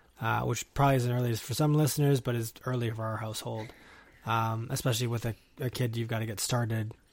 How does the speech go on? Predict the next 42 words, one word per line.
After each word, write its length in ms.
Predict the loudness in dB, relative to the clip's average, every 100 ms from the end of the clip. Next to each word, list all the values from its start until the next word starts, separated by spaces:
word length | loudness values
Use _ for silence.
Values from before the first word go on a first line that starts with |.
| _ -20 _ -20 -6
a 80 |
little, 340 | -2 0 -2 -4 -12 _ -12
s-, 180 | -10 -8
a, 120 | -8 0
a 100 | 2
lot 200 | 4 8
sooner 520 | 10 12 12 8 4 -4
to 80 | -2
get 140 | 0
her 140 | 2
out 120 | 0 -2
the 80 |
door 220 | -2 0 0
on 160 | -2
time. 380 | -4 -8 -8 -12 -14 -20 -20 -8
But 240 | -4 -4 -6 -16 -4
yeah, 240 | -2 -2 -6
it, 220 | -6 -2
it, 120 | -4 -4 -20 -20 -8 0
instead, 340 | 0 4 6
it's 220 | 6 4 8
really 180 | 8
easy 600 | 10 6 6 6 6 4 0
is 100 | -4 0
when 100 | 0
you're 80 | 2
tired 360 | 2 4 4
and 100 | 4
you're 100 | 4
groggy 560 | 6 6 4 2 -2 -4 -10 -20 -4
to, 680 | 2 4 6 6 4 2 0 -8 -20 -20 -20 -20 -20 -20 -20 -20 -16 2
you 100 | 6
know, 120 | 8
wake 220 | 8 8 6
up 80 |
and 80 | 4
be 100 | 4
like, 160 | 4 2
"Ugh, 520 | 2 2 2 2 -2 -6 -12 -16 -18 -20 -20 -6
I 120 | 0
don't 180 | 2 2
wanna," 500 | 2 0 -2 -2 -6